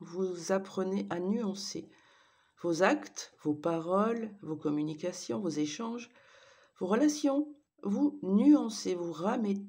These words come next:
vous ramenez de la couleur. Vous faites le pont entre les deux avec de la couleur,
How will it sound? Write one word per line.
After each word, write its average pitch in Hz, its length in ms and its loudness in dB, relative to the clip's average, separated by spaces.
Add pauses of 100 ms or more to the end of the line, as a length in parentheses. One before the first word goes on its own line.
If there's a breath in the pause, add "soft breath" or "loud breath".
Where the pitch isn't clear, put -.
vous 156 240 -2
ramenez 233 520 4
de 208 100 -2
la 170 100 0
couleur. 185 460 -2
Vous 190 60 -4
faites 202 240 -6
le 202 200 -2
pont - 380 0 (640 soft breath)
entre 302 300 -2
les 214 160 0
deux 180 180 -2
avec 160 220 -2
de 175 80 0
la 175 100 0
couleur, 226 800 0